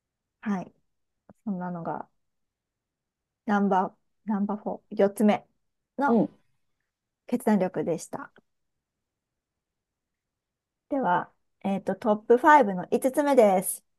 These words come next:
Speaker 1: はーい。
Speaker 2: はーい。ダラン。これはバジェティングなので、なんていうの？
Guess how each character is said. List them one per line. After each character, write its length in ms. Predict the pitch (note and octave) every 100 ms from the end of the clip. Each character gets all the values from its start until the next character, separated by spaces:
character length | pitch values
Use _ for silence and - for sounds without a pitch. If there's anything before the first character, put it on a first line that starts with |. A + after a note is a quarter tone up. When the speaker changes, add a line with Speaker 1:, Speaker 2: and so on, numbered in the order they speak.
| _ _ _ _ _ -
Speaker 1:
は 400 | A#3 A3+ A3+ A3+
ー 80 | A3
い。 40 | -
Speaker 2:
は 440 | B3 B3 A#3+ A#3 A#3
ー 140 | A3+
い。 60 | - _ _ _ -
ダ 120 | A#3
ラ 260 | C4+ C#4
ン。 180 | C4+ D4+ - _
こ 120 | A3
れ 100 | G#3
は 460 | G#3 G#3 G3+ G#3 - _ -
バ 160 | C4+
ジ 80 | C#4
ェ 60 | C4
テ 140 | C4
ィ 40 | A3
ン 120 | G3 F3+
グ 80 | E3 -
な 120 | F3+ F3
の 160 | E3
で、 320 | E3 E3 - - _ _ _ _ _ _
な 160 | G#3+ A3
ん 60 | G#3+
て 80 |
い 40 | -
う 80 | -
の？ 220 | -